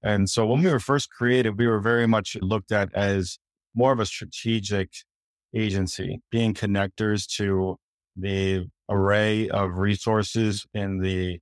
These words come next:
New York City area. But as we've evolved and matured as an agency and listened to the veteran community and our advocates, we've learned that veterans had a real appetite for us to provide tangible services. They didn't want us to just hand them off to somebody else.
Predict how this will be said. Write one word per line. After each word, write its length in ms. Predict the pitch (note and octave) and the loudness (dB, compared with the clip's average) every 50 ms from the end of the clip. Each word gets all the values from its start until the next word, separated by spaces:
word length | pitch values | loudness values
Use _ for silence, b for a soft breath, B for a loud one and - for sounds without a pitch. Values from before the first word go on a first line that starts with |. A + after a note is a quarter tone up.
| _ | _
New 120 | - G#2 G#2+ | -2 0 2
York 160 | G#2+ G#2 F#2+ | 2 0 -2
City 480 | - - A2 G2+ G#2 G2+ G2 F#2 F2+ - _ _ - | -2 -4 -2 -2 -2 -2 -2 -4 -6 -8 _ _ -4
area. 420 | G2 G2 G#2 A2 A#2+ B2+ C3 C3+ - _ _ | -2 0 2 2 4 4 2 0 -2 _ _
But 240 | - A2 A2 G#2+ G#2 G#2 - - | 0 2 2 2 2 -2 -4 -2
as 460 | A2 A#2 A#2+ B2+ C3 C3+ C3+ A#2+ A2 | 0 2 2 2 2 2 0 -2 -2
we've 260 | G#2+ G#2+ A2+ A2 F#2+ | -2 0 0 0 0
evolved 680 | G#2 G2 D2+ - G2+ G2+ G2+ G2 F2 F2+ F2+ F2 - - | -2 -2 0 0 2 4 4 4 2 0 -2 -4 -6 -4
and 300 | F#2 G2+ G2+ F#2+ F#2 F#2 | -2 0 0 2 2 2
matured 480 | F#2 F#2 - - - A2+ A2+ A2+ A2 F#2+ | 2 0 0 -2 0 2 2 4 4 2
as 180 | F#2+ F2+ E2 | 2 0 -2
an 60 | F2+ | -2
agency 560 | F#2+ F#2 F2+ F2 F2+ E2+ - G2+ F#2+ F#2 E2+ - _ - | -2 -4 -4 -4 -8 -8 -6 -4 -4 -4 -6 -8 _ -4
and 220 | - G#2 G2 F#2+ | 0 2 2 4
listened 540 | G2+ B2 C#3 - - A2+ G#2 G2 F#2+ F#2 - - | 4 4 2 2 -2 -4 -2 -2 -4 -4 -4 -4
to 480 | - G#2 G2+ G2 F#2+ F#2+ F#2+ F#2+ F#2 F#2 _ _ _ _ - G#2 | -2 -2 0 2 2 0 0 -2 -6 -8 _ _ _ _ -12 -6
the 120 | G2 G2 | -4 -2
veteran 340 | F2 G#2+ G#2 G#2 G2+ F#2+ G2 | 0 0 0 0 0 -2 -4
community 400 | - - G#2 G#2 G2 G2 G2 G2 | -4 -4 -2 -2 0 0 0 0
and 100 | F#2 F#2 | 0 0
our 160 | F#2 F2+ E2+ | 0 0 0
advocates, 560 | F#2+ G2 G2+ F#2+ G2 F2+ - - F#2+ F2 - | 0 0 0 -2 -4 -8 -8 -6 -8 -6 -4
we've 160 | - G#2 G2+ | -4 -2 -2
learned 360 | F#2+ G2 G#2 A2 A2 A2 G#2 G#2 | 0 0 0 2 2 2 2 2
that 180 | G2+ G2 G2 F#2+ - _ _ - | 2 2 0 0 -4 _ _ -8
veterans 400 | G2 A2 A2+ B2 D3+ E3 D3 C3+ | -4 -2 0 0 0 0 0 2
had 100 | C3+ A#2+ | 2 2
a 60 | A2+ | 2
real 180 | G#2 A#2 A#2 | 2 2 2
appetite 500 | G#2 G2+ A2 A2+ - - - G#2+ G#2 G2 | 4 4 2 0 -2 -2 0 0 0 0
for 100 | - - | 0 -2
us 120 | G#2+ G2+ - | -2 -2 -2
to 220 | - - G#2 F#2+ | -4 -4 -4 -4
provide 680 | - - A#2 G2+ F2+ G#2+ G#2 A2 A#2 A#2 A2+ A2 F#2+ - | -4 -6 -6 -4 0 2 2 4 4 4 2 0 -2 -4
tangible 540 | - - A2+ A2 A2+ A2 G#2 G#2+ G2 G2+ F#2 | -6 -4 -2 0 0 0 0 -2 -4 -4 -4
services. 560 | - - A2 A2+ G#2 F#2 - - - E2+ E2 | -2 0 0 0 0 -2 -6 -8 -10 -8 -4
They 140 | G2+ G#2+ A#2 | -2 0 2
didn't 240 | B2 B2+ B2+ A2 | 2 4 4 4
want 260 | A2 A2 A2+ A2+ G#2 F#2+ | 4 4 2 2 0 0
us 220 | G#2+ G#2 F#2 - | -2 -2 -2 -2
to 80 | - G2+ | -4 -2
just 180 | G2+ F#2+ - | -2 -2 -2
hand 240 | - G#2+ G#2+ G#2+ G#2 | -2 0 0 2 0
them 80 | G2+ G2 | 2 2
off 220 | F#2+ F#2+ F#2+ F2+ | 2 0 0 -2
to 80 | - - | -6 -8
somebody 360 | - - F#2+ F#2 F#2 F2+ F2+ | -4 -2 -2 0 0 0 0
else. 400 | F#2 F#2 F2+ F2+ F2+ - - | 0 0 0 -2 -4 -8 -10